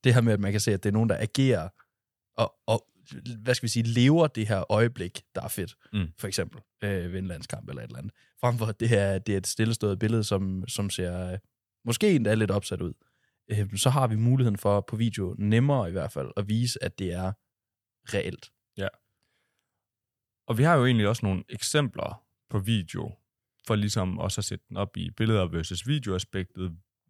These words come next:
Speaker 2: hvorfor det er bedre. Og til den første, der kører vi testimonials.
Speaker 1: Mm. Det er jo,
Speaker 2: Te-
Speaker 1: ja, sorry, jamen det er jo nemlig lige
Speaker 2: <laughs>
Speaker 1: præcis et, et skidegodt eksempel.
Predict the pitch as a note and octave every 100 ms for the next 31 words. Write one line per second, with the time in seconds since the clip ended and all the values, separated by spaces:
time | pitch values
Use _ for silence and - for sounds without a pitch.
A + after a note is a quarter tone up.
0 | G2 F#2+ G#2+ - G2 - F2 D#2+ E2+ F#2
1 | E2+ D#2 _ _ _ - - _ _ _
2 | _ _ _ _ _ A2+ A2 G#2+ - B2
3 | A#2+ E3+ - F2+ D#2 _ - B2+ - A#2
4 | G2 G2+ G#2+ - B2+ C#3 F3+ A#2+ - -
5 | - _ A#2+ F3 - _ _ _ - E3
6 | E3 - - _ _ - C3 - C3+ B2
7 | A#2+ C3 D3 D3 C3+ C#3+ C#3 E3 D3 C#3
8 | A#2+ B2 A2+ A#2+ A2+ - F3 D#3+ G#2+ G2
9 | G2+ F2